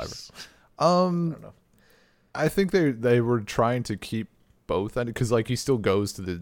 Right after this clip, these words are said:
Speaker 2: colony of humans, but I think they were trying to appease some of the,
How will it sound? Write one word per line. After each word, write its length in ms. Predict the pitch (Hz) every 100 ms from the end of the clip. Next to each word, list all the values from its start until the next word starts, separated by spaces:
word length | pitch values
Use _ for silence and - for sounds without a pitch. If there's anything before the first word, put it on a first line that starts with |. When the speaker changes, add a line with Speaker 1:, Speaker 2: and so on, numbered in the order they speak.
| 98
Speaker 2:
colony 440 | - 90 95 92 80
of 120 | -
humans, 520 | 90 87 69 - - -
but 220 | 67 - _ _ _ _ _ _ _ _ -
I 60 |
think 220 | 107 123 107
they 140 | 98 92 87 -
were 260 | 95 92 87
trying 340 | - 98 92
to 220 | - 92
appease 480 | 85 - 107 95 87
some 180 | - 92
of 100 | 87
the, 240 | 85 87